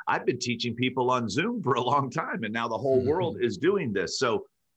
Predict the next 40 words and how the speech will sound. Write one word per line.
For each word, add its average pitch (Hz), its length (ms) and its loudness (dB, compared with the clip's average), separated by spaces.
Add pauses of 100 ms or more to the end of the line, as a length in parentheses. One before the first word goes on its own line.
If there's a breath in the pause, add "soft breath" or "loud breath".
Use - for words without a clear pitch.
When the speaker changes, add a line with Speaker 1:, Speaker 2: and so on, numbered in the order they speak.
(120)
Speaker 1:
what 120 180 4
I'm 160 240 2
going 156 400 2
to 123 380 2 (140)
encourage 131 540 2
the 120 140 -2
artists 113 340 0
that 107 120 -2
I 101 80 0
work 92 280 -2
with, 90 260 -2 (120)
everyone 127 440 -2
that 113 100 -4
I 110 100 -2
meet, 90 320 -4 (320)
you, 123 580 4 (360 loud breath)
all 120 180 2
the 127 80 0
guys 117 380 2
in 110 80 2
our 110 200 2
inner 110 200 0
circle, 104 520 0 (360)
is 98 500 2 (240)
this 127 380 2
year 110 420 0
I'm 113 220 0
going 117 300 2
to 101 40 -2
be 92 160 -4
spending 98 640 -4
more 98 460 2
time 92 540 -4 (340)
on 92 140 0
the 92 80 0
relationships 113 960 0
that 101 160 -2
I've 92 160 -2
already 104 400 0
invested 92 720 -2